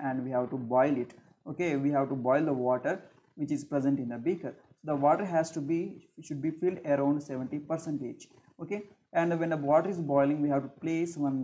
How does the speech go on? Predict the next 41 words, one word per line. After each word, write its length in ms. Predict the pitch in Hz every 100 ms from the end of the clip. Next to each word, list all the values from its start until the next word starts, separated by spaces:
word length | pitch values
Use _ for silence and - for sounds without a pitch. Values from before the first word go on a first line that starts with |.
| 127
leaf, 260 | 156 156 160 - _
the, 220 | 131 143
which 160 | 131 131
is 100 | 139
taken 300 | 147 143 147
from 100 | 131
the 60 | 131
plant, 340 | 135 143 151
into 180 | 143 139
the 80 | 131
boiling 360 | 123 127 139
water. 340 | 131 123 131 139
When 220 | - 139 135
the 80 |
leaf 280 | 135 185 214
is 120 | 185
boiled, 500 | 135 123 139 127 120
what 240 | 120 139 147
you 80 | 151
have 140 | 139
to 80 | 143
see? 260 | 151 185 - _ _
So 180 | - 151
we 80 | 143
have 240 | 139 139
to 380 | 143 139 135 127 127
boil 240 | 139 160
the 80 | 175
leaf 260 | 156 160 139
up 180 | 135
to 80 | 160
some 220 | 156 135
extent, 460 | 131 - - 135 131 -
and 240 | 139 131 127
we 60 |
have 140 | 127 139
to 200 | 139 165
take 180 | 175
out 140 | 180 151
the 100 | 127
leaf, 300 | 131 139